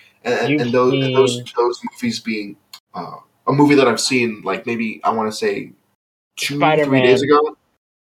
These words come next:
Speaker 1: which is, uh, American Psycho.
Speaker 2: American Psycho.
Speaker 1: I've seen it all too often on my YouTube recommended, and I'm like, "You know what? I might as well just watch it."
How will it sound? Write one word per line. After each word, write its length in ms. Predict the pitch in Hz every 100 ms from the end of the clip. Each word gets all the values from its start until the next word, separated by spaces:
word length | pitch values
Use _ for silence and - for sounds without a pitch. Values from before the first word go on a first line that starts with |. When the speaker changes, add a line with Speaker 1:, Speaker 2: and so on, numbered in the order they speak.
| _ _
Speaker 1:
which 280 | 123 110 -
is, 360 | 113 110 104 101
uh, 200 | 95 -
American 460 | 117 113 120 107 98
Psycho. 500 | - - - - - _ _ _ _ _ _ _ _ _ _
Speaker 2:
American 640 | 127 113 113 120 120 - _ _ -
Psycho. 540 | 82 107 - 50 - - -
Speaker 1:
I've 180 | 123 -
seen 260 | - 165
it 220 | 160 - -
all 320 | - 143 147
too 200 | - 143
often 400 | 131 - - 131
on 140 | 123 120
my 140 | 110
YouTube 400 | 113 113 127 110
recommended, 580 | 104 110 107 104 110 107
and 80 | 104
I'm 140 | 107
like, 280 | 101 98 -
"You 80 | 107
know 140 | 131
what? 200 | 131 127
I 120 | 143
might 200 | 143 180
as 160 | 139 -
well 100 | 107
just 320 | - - -
watch 380 | 95 98 98 113
it." 260 | 104 -